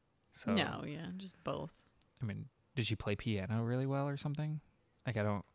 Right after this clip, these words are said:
Speaker 2: Not that I know of, but I don't really know enough about her.
Speaker 1: I don't either. I just picture Amish, pe-, Amish people. I hear Helen Keller's name and I just
Speaker 2: Why?
Speaker 1: picture, like, Amish people, but in blue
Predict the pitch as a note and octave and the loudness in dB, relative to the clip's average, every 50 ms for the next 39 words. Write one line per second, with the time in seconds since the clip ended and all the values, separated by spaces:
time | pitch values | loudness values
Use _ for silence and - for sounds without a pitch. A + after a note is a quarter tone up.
0 | _ _ - E3+ D#3 E3 E3+ - E3+ F3 D#3+ D#3+ E3 F3+ A3+ G#3 D3+ D#3+ G3 - | _ _ -8 -6 -4 -4 -4 -2 -2 0 0 0 2 2 4 4 4 2 2 0
1 | D3 C#3+ D3 E3 D#3+ C#3+ C#3+ C#3+ C#3 C#3 C3+ C3+ C3+ C#3 D3 - - - D#3+ D3 | 0 2 2 2 0 0 0 -2 -2 -2 -2 -2 -4 -4 -6 -8 -8 -8 -6 -6
2 | E3+ F3 F3+ F3 - - _ _ _ _ - - G#2+ G2 G2 G2 F2+ - G#2+ A2 | -6 -8 -8 -10 -12 -18 _ _ _ _ -6 -4 -4 -4 -4 -4 -4 -2 -2 -2
3 | G#2+ - - A#2 - - G#2+ F#2 G2 G2+ A2 G#2 G#2 - - - - A#2+ A2+ G#2 | 0 0 2 2 2 2 2 0 0 0 -2 -4 -8 -8 -10 -8 -4 -2 -2 0
4 | G#2 G#2+ - - - - - - - - - _ _ _ - A#2 G2+ G2 G#2 G#2 | -2 -4 -6 -10 -12 -10 -10 -10 -12 -14 -18 _ _ _ -4 -2 -2 -2 -4 -4
5 | - - - - - - G#2+ G2+ - - F2 G#2 A2+ - - G#2 G#2 A2+ A2 G#2+ | -6 -10 -12 -10 -6 -6 -6 -4 -4 -6 -8 -8 -8 -10 -12 -10 -8 -6 -4 -4
6 | E3+ G3 - E3+ D#3 - G2 G#2+ A2 G#2 G#2+ - - - - - - - - - | -4 -4 -4 -4 -4 -6 -6 -6 -8 -8 -10 -12 -16 -20 -20 -20 -18 -18 -20 -4
7 | - - A2+ A2 C#3 C3 - E3 D3+ D#3+ D3 C3 B2+ A#2 G#2+ G2 F2+ F#2 F#2 F#2 | 2 4 6 6 6 4 4 2 2 2 2 4 4 4 2 2 0 0 0 -2
8 | F2+ - - | -2 -2 -6